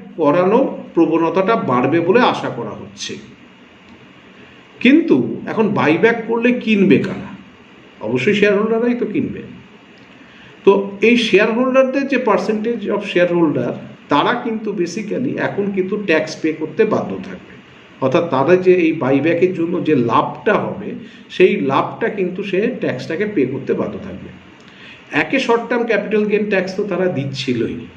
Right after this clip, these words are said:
তার সঙ্গে এই বাইব্যাকের শেয়ারটা কিন্তু তাদের কাছে ডাবল ট্যাক্সেশন হচ্ছে বলে মনে করা হচ্ছে।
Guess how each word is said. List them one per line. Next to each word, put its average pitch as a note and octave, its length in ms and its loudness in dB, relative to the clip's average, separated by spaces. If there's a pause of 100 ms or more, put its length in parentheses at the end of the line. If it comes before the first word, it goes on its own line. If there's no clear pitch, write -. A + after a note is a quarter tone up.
(100)
তার C3+ 120 0
সঙ্গে F#3 440 0
এই E3+ 100 4
বাইব্যাকের G#3 600 2
শেয়ারটা F#3 400 -6
কিন্তু F3+ 280 -10
তাদের C#3+ 300 -2
কাছে G#3 160 0
ডাবল D#3 400 4
ট্যাক্সেশন D3 600 -2
হচ্ছে A2+ 340 -8
বলে D#3 220 2 (400)
মনে F3+ 320 6
করা D3 260 0
হচ্ছে। - 480 -12